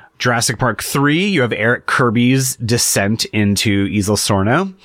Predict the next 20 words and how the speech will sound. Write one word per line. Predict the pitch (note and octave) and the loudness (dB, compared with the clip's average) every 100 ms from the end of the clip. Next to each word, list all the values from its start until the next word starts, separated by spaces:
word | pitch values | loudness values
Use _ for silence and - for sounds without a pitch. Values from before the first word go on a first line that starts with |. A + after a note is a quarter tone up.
| - - - - | -20 -18 -18 -6
"We're | C#4+ | -2
gonna | C#4 C#4+ | 0 0
crash." | D4 D4 D4 D4 C4+ - _ - - - - - | 0 0 0 -2 -2 -6 _ -20 -20 -20 -18 -4
Uh, | A#2+ A2+ G#2+ F#2+ | 0 2 2 0
Jurassic | G2 B2+ C3+ F3 E3 C3 | 0 0 2 0 -2 0
World | C#3+ F#3 F3 | 2 2 2
probably | C#3+ C#3+ C3+ | 0 0 2
had | C3+ G2+ | 0 0
the | |
shortest | G#2+ - E3+ G#3 G3 - | -2 0 0 0 0 -4
prologue, | - A2 G2 F#2+ F#2+ | -2 0 2 2 0
which | G#2 - | -2 0
was | G#2+ F#2+ | 0 0
just | - G#2+ - | 0 -2 -2
the | A2 | -2
birth | F2+ G#2 G#2+ - | 0 0 0 -2
of | F#2+ | 0
the | G2+ | 2
Indominus | G2 F#2 F#2 F#2 F2+ - | 2 0 0 0 -2 0
Rex. | F#2+ F2+ - - - | 0 0 -2 -4 -4